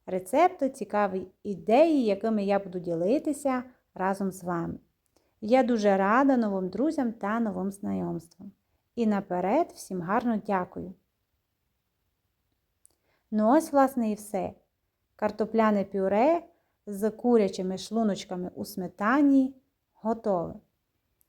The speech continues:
І, як, е, кажуть, вишенька на торті, а цю роль у мене відіграє зелена петрушка. Ну, і, як на мене, це дуже смачно, красиво, по-домашньому.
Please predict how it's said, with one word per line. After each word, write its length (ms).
І, 120
як, 380
е, 220
кажуть, 480
вишенька 800
на 180
торті, 720
а 300
цю 240
роль 160
у 60
мене 280
відіграє 800
зелена 480
петрушка. 680
Ну, 240
і, 100
як 180
на 120
мене, 320
це 220
дуже 340
смачно, 1040
красиво, 840
по-домашньому. 1200